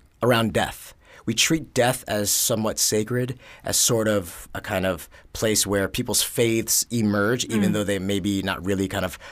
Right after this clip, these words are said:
Speaker 1: profess religious people, right? There's, there's hardly any really kind of, like, secular funerals.
Speaker 2: Yeah.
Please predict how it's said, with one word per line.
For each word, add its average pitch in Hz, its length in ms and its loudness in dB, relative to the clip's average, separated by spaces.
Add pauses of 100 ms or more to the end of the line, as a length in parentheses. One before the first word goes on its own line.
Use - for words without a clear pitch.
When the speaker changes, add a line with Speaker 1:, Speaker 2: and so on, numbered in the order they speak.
Speaker 1:
profess - 420 0
religious 101 300 0
people, 156 380 0 (120)
right? 135 220 2 (240)
There's, 120 180 2 (100)
there's 117 140 -2
hardly 120 320 4
any 104 160 2
really 98 220 0
kind 92 180 -4
of, 87 60 -2
like, 87 160 -2
secular 104 400 -2
funerals. 151 500 -4
Speaker 2:
Yeah. 202 260 -2